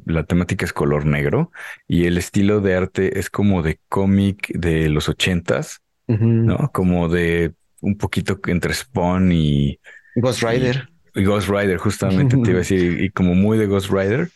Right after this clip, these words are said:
Speaker 1: eh, como que ese es el motif que, que va alrededor de las cartas. Este Secret Lair, la verdad es que se me hizo que está padre, que está interesante. Tienes a Tiny Bones,
Speaker 2: Ujú.
Speaker 1: que, que creo que eso le, le da mucho value, porque no he visto mucho Tiny Bones.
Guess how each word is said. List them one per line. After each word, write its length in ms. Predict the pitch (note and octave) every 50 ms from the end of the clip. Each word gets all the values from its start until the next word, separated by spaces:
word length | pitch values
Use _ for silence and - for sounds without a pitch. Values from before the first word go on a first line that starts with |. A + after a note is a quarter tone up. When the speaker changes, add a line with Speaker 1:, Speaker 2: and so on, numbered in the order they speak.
| _ _ _ _ _ _ _ -
Speaker 1:
eh, 200 | - D#2+ E2 D#2+ -
como 180 | - F#2 F2 F2
que 100 | - G#2
ese 120 | G#2+ A2+
es 120 | A#2 G#2 G2+
el 160 | G#2+ G2 F2+
motif 400 | F2+ F2+ F2+ F2 - G#2 G2+ F#2 F2+
que, 280 | - G2+ G2 F2+ D2+ -
que 120 | - - D#2
va 100 | E2 E2+
alrededor 380 | E2+ E2+ F#2 F#2+ F2+ E2+ E2 F2
de 80 | F2 F2
las 140 | D#2 C#2+ -
cartas. 320 | - E2 E2 - C3+ C#3 - - - - - - - -
Este 300 | - - A#2 B2 - - C3
Secret 300 | A2+ C#3 B2+ - C3+ B2+
Lair, 220 | B2+ A#2 A#2+ B2 A#2+
la 140 | A2+ G#2 G#2
verdad 280 | G2+ G2+ G2+ G#2 G#2+
es 60 | G#2+ -
que 260 | - - G#2+ G2 E2 - - - -
se 120 | - -
me 60 | F#2+ G2+
hizo 120 | G2+ A2+
que 60 | G#2+ -
está 140 | - - -
padre, 380 | - - - F#2+ F2+ F2+ F2+ F#2
que 60 | -
está 100 | - - F#2+
interesante. 460 | E2 - E2+ E2 D#2 F#2 F#2+ F#2 - -
Tienes 260 | - G#2 G2+ G2 F2+
a 60 | F2
Tiny 340 | - - F2 F2+ F2+ F2+ F2
Bones, 520 | D#2+ - D#2 D#2 F2 A#2 D3+ D3+ - - _ - - - - -
Speaker 2:
Ujú. 220 | B2 A2 G2 A2 A2 A2+ A2+ A2+
Speaker 1:
que, 260 | - - D#2 D2+ D2 - - _ _ _ _ _ _
que 200 | - - D#2+ E2
creo 140 | - F#3 F3+
que 80 | - F2+
eso 120 | E2 F#2
le, 100 | F#2 F2
le 160 | D#2+ D2+ D#2 D#2+
da 100 | E2 E2+
mucho 280 | F2 E2+ D#2+ - D#2+
value, 260 | D2+ D2+ D#2+ F2+ A#2 A#2+
porque 280 | - - - - - C#2+
no 320 | C#2+ C#2 D2 D2+ D#2 D#2
he 80 | D#2+ D#2
visto 260 | D#2 D2+ - - E2
mucho 380 | D2+ D2 D2 D2+ - - D#2 D#2
Tiny 300 | - - D2+ D2 D2 D2+
Bones. 400 | C#2+ E2 F2+ B2 D3 D#3 - -